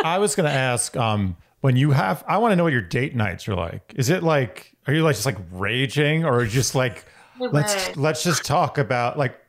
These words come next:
Speaker 1: <laughs> okay, he's raging and you're, you're
Speaker 2: Yeah.
Speaker 1: not. So he's just, like, wasted, like, "Another thing." And you're like, "Ugh." How is it different than bef-, the before time, so to speak? Like,
Speaker 2: It's
Speaker 1: is
Speaker 2: limited.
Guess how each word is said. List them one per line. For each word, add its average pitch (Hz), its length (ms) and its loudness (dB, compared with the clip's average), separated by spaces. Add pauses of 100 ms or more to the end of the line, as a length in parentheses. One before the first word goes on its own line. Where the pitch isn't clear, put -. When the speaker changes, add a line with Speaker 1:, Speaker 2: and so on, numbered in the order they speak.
(160)
Speaker 1:
<laughs> - 760 -4
okay, 139 240 0
he's 160 240 2
raging 151 400 0
and 131 80 0
you're, - 420 0
you're - 100 2
Speaker 2:
Yeah. 160 220 0
Speaker 1:
not. 143 560 -6
So - 80 0
he's 214 100 2
just, 208 200 0
like, 139 260 0
wasted, 143 400 0
like, 135 180 0
"Another 180 720 0
thing." 123 360 0
And 110 80 0
you're 123 100 2
like, 113 160 0
"Ugh." 113 220 -4 (340)
How 156 260 2
is 151 120 0
it 127 200 -4
different 127 840 0 (180)
than 110 520 -2
bef-, - 280 -8
the 120 120 0
before 120 420 0
time, 95 480 0
so 104 180 -6
to 95 80 -4
speak? 92 640 -6 (220)
Like, 117 160 0
Speaker 2:
It's 113 220 -2
Speaker 1:
is - 140 -16
Speaker 2:
limited. 196 640 -6